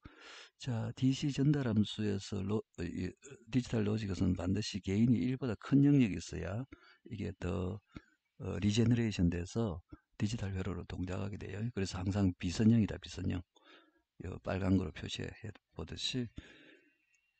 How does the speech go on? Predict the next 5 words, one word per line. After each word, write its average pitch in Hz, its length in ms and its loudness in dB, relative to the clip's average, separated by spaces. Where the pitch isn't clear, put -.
디씨 117 280 -2
전달 120 300 2
함수가 104 600 -4
비선형이다, 98 760 0
디지털 92 440 -8